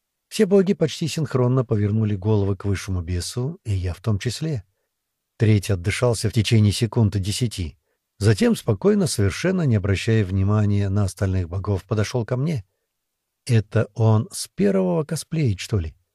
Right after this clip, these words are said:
Похоже, похоже. Вот только со входом спалился. Первый бы так не сделал. Он, скорее всего, отдышался бы перед дверью и лишь потом бы с невозмутимым видом её открыл. «Господин, богиня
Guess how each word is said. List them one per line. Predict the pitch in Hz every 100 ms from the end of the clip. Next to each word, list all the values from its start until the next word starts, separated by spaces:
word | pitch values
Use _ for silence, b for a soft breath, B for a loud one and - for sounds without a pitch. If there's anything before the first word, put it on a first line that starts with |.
| _ _ _ _
Похоже, | 156 165 135
похоже. | - 147 120 92 90 - _ _ -
Вот | 107 -
только | - 110 - 117 -
со | 117
входом | 95 131 104 101
спалился. | - 143 127 - 85 - _ _ _ _
Первый | - 98 95 110
бы | 113 139
так | 98 -
не | 104 110
сделал. | 120 135 113 117 _ b b b -
Он, | 208 180
скорее | 165 170 185
всего, | 117 165
отдышался | 147 98 - 185 180 160
бы | 160
перед | 151 156 139
дверью | 143 156 151 170
и | 120
лишь | 101 104 -
потом | 107 98 90 90 165
бы | 170 175
с | 170 147
невозмутимым | 196 196 170 180 - 175 180 123
видом | 104 101 123
её | 127 135
открыл. | - 202 156 - _ _ _ _ _ _ _ _ -
«Господин, | 113 - 131 92 85 90 90
богиня | 120 131 135 139